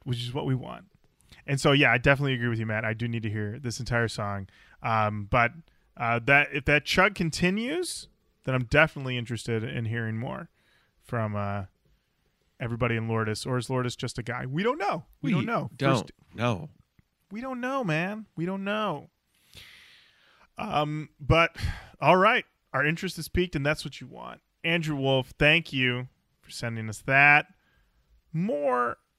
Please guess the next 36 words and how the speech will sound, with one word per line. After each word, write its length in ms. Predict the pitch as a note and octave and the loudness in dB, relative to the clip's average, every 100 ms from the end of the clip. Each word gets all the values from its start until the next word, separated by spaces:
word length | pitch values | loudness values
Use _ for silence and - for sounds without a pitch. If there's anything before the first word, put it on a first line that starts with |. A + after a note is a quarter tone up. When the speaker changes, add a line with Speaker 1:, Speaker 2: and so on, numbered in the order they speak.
| _ _ _ _ _ | _ _ _ _ _
Speaker 1:
as 200 | F#3+ F#3+ | -4 -4
we 140 | G3+ F#3+ | -6 -6
work 280 | G3 G#3 | -6 -6
our 120 | G3+ G3 | -4 -4
way 180 | G3 | -4
through 280 | G3 - A3 | -6 -8 -6
this 260 | G#3 G3 B3 | -6 -8 -10
list 480 | C4 G3 - - - _ _ | -10 -10 -12 -16 -20 _ _
throughout, 400 | - D#3 F3+ G3+ _ _ _ | -6 -2 -2 -4 _ _ _
I 60 | - | -16
don't 80 | D3 | -12
know, 80 | F3+ | -12
throughout 320 | - A#2+ C#3 | -6 -4 -4
the 80 | C#3 | -6
summer, 400 | - D3+ F3 G3+ D#3 | -4 -4 -4 -6 -6
into 160 | E3+ | -6
the 100 | C#3 | -6
fall. 500 | - C3+ C3+ E3+ G3+ - _ _ _ | -4 -2 -2 -2 -8 -14 _ _ _
I 100 | E4+ | -10
don't 100 | D4+ | -4
know 100 | D3+ | -2
how 100 | A2+ | -2
many 200 | A2+ A2 A2 | -2 -2 -2
are 100 | A2+ | -2
on 100 | A#2 | -4
this 160 | A2+ D3+ | -6 -6
list. 220 | F3 - | -8 -10
It's 160 | - - | -16 -10
long. 460 | G2+ G#2+ A2 A2 - _ _ _ _ - - | -4 -2 -2 -4 -10 _ _ _ _ -20 -16
Speaker 2:
It's 100 | - | -12
a 20 | |
good 160 | F#2 F#2 | -10 -4
list. 380 | F#2+ G2 - - _ _ _ _ - | -4 -4 -12 -20 _ _ _ _ -2
Speaker 1:
Good 220 | D3 D#3 | 0 4
list, 320 | F#3 G3+ - | 4 2 2
though. 320 | D#3 C#3 C3 | 2 4 2